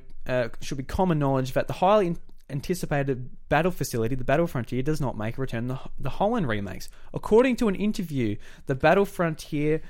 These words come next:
as well as the difficulty se-, difficulty setting from Black and White two, which is another thing we were fans of, are not r-, r-, uh, present in oras because of a very small part of the players would fully have appreciated the use of this feature. Nowadays, pla-,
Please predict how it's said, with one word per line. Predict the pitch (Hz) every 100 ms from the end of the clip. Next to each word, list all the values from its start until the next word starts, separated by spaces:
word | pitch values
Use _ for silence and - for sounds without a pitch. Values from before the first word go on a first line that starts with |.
| - -
as | 143 135
well | 160 196
as | 165 156
the | 147
difficulty | 131 220 254 - 170
se-, | 143 - - 151 -
difficulty | 226 202 180 185
setting | 139 - 127 139
from | 139 131
Black | 131 151 202
and | 180
White | 151 131
two, | - 180
which | 123 -
is |
another | 110 107
thing | - 104
we | 98
were |
fans | 98 95 92 -
of, | - - - - - - -
are | 131 127
not | 143 190 208
r-, | 147 - -
r-, | 113 - -
uh, | 131 127
present | - 160 139 135 127
in | 139
oras | 139 175 160 113 -
because | - - 117 113 - - -
of | 139
a |
very | 135 135 185 247
small | 233 - 202 196
part | - 208 -
of | 160
the | 151
players | - 180 180 143 127
would | 131
fully | 123 190 180 170 -
have | 156 139
appreciated | - 156 151 143 123 127 131 -
the | 135
use | 120 -
of | 117
this | 117 -
feature. | 180 208 113 98 - 175
Nowadays, | 202 202 196 190 151 _ -
pla-, | 180